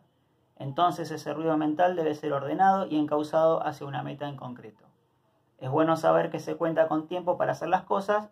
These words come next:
y no pretender forzar las ideas. Cuando las ideas vienen, es bueno tener un papel a mano para poder ir anotando aquello que vaya surgiendo. De esta manera se irán ordenando y se podrá darles prioridad a unas por sobre otras.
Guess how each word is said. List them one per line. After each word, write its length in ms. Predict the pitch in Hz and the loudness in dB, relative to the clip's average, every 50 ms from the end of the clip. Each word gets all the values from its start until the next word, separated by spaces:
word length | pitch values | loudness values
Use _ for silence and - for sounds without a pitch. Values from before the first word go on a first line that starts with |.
| _ _ | _ _
y 80 | 170 156 | -4 -2
no 140 | 156 151 | -2 -2
pretender 500 | 151 151 147 - 143 139 139 139 143 147 | -2 -4 -8 -8 -8 -6 -6 -6 -8 -8
forzar 400 | 147 _ - 139 135 135 139 - | -8 _ -6 -6 -6 -6 -8 -10
las 220 | - - - - - | -10 -12 -14 -16 -16
ideas. 260 | 123 117 107 107 - _ _ _ _ _ _ _ _ _ _ _ _ _ _ _ _ _ _ _ _ _ _ _ _ _ _ _ _ _ _ _ _ _ _ _ _ _ _ | -16 -16 -16 -18 -20 _ _ _ _ _ _ _ _ _ _ _ _ _ _ _ _ _ _ _ _ _ _ _ _ _ _ _ _ _ _ _ _ _ _ _ _ _ _
Cuando 240 | - 143 147 147 151 | -4 -2 0 4 6
las 220 | 160 160 160 - | 6 6 6 4
ideas 280 | 175 196 214 220 214 190 | 4 6 6 6 6 4
vienen, 380 | 202 214 214 208 202 196 190 - | 4 2 2 2 2 -2 -4 -2
es 80 | - | -2
bueno 300 | 156 156 175 180 175 165 | 0 0 2 0 0 0
tener 220 | 151 156 160 165 170 | 0 0 0 0 -2
un 80 | 160 | 0
papel 260 | 151 151 147 143 151 156 | 2 0 2 2 2 2
a 80 | 151 | 4
mano 300 | 151 160 175 180 175 - | 4 4 2 2 0 0
para 240 | - 147 147 143 135 | 0 0 0 0 -2
poder 200 | 135 143 143 147 | -2 -4 -4 -4
ir 120 | 147 147 | -2 -2
anotando 480 | 147 143 139 135 139 151 151 156 156 151 | -2 -2 -2 -2 0 0 0 2 0 0
aquello 320 | 147 147 139 139 143 139 | -2 -2 -4 -8 -10 -10
que 80 | 135 131 | -6 -4
vaya 200 | 135 139 135 139 | -4 -4 -4 -6
surgiendo. 640 | - - 131 135 135 - 123 120 117 110 107 101 _ _ _ _ _ _ _ _ _ _ | -12 -16 -18 -20 -18 -18 -18 -18 -18 -18 -20 -20 _ _ _ _ _ _ _ _ _ _
De 80 | 147 151 | -6 -4
esta 160 | 147 156 156 | 0 0 2
manera 400 | 156 156 151 165 175 175 180 175 | 4 4 2 4 4 4 4 4
se 140 | - 151 147 | 2 -2 -2
irán 200 | 147 151 156 156 | 0 0 2 2
ordenando 600 | 147 135 139 151 170 175 175 175 170 170 - - | 2 0 0 0 0 0 0 0 -2 -4 -4 -4
y 80 | - | -8
se 100 | - - | -12 -12
podrá 280 | 135 - 135 139 147 147 | -8 -4 -2 0 2 4
darles 340 | 151 156 151 151 147 143 - | 4 4 2 2 -2 -6 -8
prioridad 500 | - 131 131 131 139 147 214 - - - | -10 -12 -8 -2 2 4 4 4 2 0
a 120 | - 131 | -2 -2
unas 380 | 135 143 160 165 175 180 185 - | -2 -2 -2 -2 -2 -2 -4 -6
por 180 | - - 131 139 | -10 -14 -14 -12
sobre 260 | 135 127 127 131 131 | -12 -14 -12 -12 -12
otras. 320 | 135 131 - - - - | -14 -14 -16 -20 -20 -20